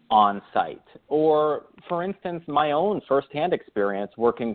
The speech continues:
for the V A one year during my training. I was conducting televideo with people in rural parts of Iowa. And so what they were doing was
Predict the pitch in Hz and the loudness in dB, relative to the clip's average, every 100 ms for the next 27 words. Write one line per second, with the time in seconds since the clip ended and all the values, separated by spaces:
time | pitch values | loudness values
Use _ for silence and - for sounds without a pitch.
0 | - 113 101 117 113 110 147 131 98 101 | -2 -2 0 0 4 6 6 4 -2 -8
1 | 98 95 98 - 104 101 98 - - 139 | -8 -8 -8 -4 -4 -4 -6 -6 -6 -6
2 | 156 - - _ _ - 104 110 107 - | -8 -14 -20 _ _ 2 4 4 2 -2
3 | 120 117 117 117 113 123 127 113 127 135 | 2 2 2 -2 -2 2 2 2 0 2
4 | 131 120 117 113 - _ _ - 135 131 | 2 2 0 -2 -6 _ _ -6 -4 2
5 | 127 123 120 117 - _ _ - 120 113 | 4 6 4 0 -10 _ _ -6 -4 0
6 | 117 131 139 135 - 131 131 - 113 110 | 2 4 4 0 -2 -2 -2 -6 0 0
7 | 143 165 80 - - - 127 123 117 - | 0 -4 -4 -8 -10 -8 -6 -6 -4 -2
8 | 113 113 123 107 110 117 196 180 120 113 | 0 0 -2 -2 -4 -4 -4 -2 -2 -2